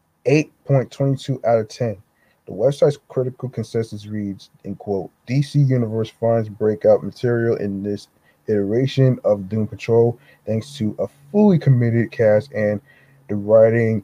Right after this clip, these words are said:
the writing's faith in weirdness."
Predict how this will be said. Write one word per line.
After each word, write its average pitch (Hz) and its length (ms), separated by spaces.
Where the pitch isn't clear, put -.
the 104 80
writing's 110 560
faith 113 460
in 110 260
weirdness." 104 800